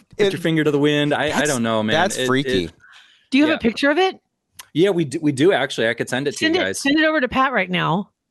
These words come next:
Speaker 2: Okay.
Speaker 3: If you've got
Speaker 1: Yeah.
Speaker 3: one, and just send it over, and he'll see if he can put it up here.
Speaker 1: Yeah,
Speaker 2: Yeah,
Speaker 3: While
Speaker 2: actually,
Speaker 3: we're
Speaker 2: if Craig is listening, Craig might be listening. Craig, if you're listening, buddy, find that photo and, and send it to the show right now.
Speaker 3: Yep.
Speaker 2: Um, but that wasn't the <laughs> weirdest part. We, we kept going,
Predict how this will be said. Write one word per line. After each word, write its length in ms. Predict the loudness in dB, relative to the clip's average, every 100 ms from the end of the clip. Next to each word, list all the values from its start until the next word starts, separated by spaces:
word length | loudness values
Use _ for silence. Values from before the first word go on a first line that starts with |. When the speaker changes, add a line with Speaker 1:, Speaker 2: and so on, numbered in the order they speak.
| -4
Speaker 2:
Okay. 140 | 0
Speaker 3:
If 60 | 0
you've 80 | 0
got 180 | 0 0
Speaker 1:
Yeah. 40 |
Speaker 3:
one, 160 | 0 0
and 80 | 0
just 160 | -2
send 120 | -2 0
it 80 | 2
over, 200 | 2 -2
and 80 |
he'll 100 | -4
see 140 | -8 -6
if 60 |
he 80 | -8
can 160 | -10 -10
put 120 | -8
it 80 | -6
up 140 | -8 -6
here. 260 | -8 -8 -14 _
Speaker 1:
Yeah, 120 | -2 0
Speaker 2:
Yeah, 100 | 0
Speaker 3:
While 120 | 2
Speaker 2:
actually, 160 | 2 2
Speaker 3:
we're 60 | 0
Speaker 2:
if 200 | -4 -6
Craig 300 | -2 0 2
is 140 | 0
listening, 480 | 0 0 0 -2 -2
Craig 260 | -2 -4 -4
might 340 | -4 -4 -2
be 100 | -2
listening. 440 | -2 -2 -4 -6
Craig, 280 | -2 -2 0
if 120 | -2
you're 160 | -2 0
listening, 360 | 0 -2 -2 0
buddy, 220 | 0 -2
find 300 | -2 -2 -2
that 160 | -4
photo 420 | -4 -2 0 2 0
and, 200 | -2 -6
and 260 | -6 -6
send 240 | -2 -2 -2
it 80 | -4
to 80 |
the 80 | -6
show 240 | -4 -2 -2
right 220 | -2 -6
now. 320 | -8 -8 -10 -16 -18
Speaker 3:
Yep. 140 | -8 -2
Speaker 2:
Um, 280 | 0 -2 -4
but 160 | -6 -2
that 160 | -2
wasn't 260 | 0 -2 0
the 80 | 0
<laughs> 80 | 0
weirdest 320 | 0 -2 -2
part. 300 | -2 -2 -2 -10 -10
We, 280 | 2 4 4
we 160 | 0 -2
kept 280 | -2 -4 0
going, 520 | 0 2 0 0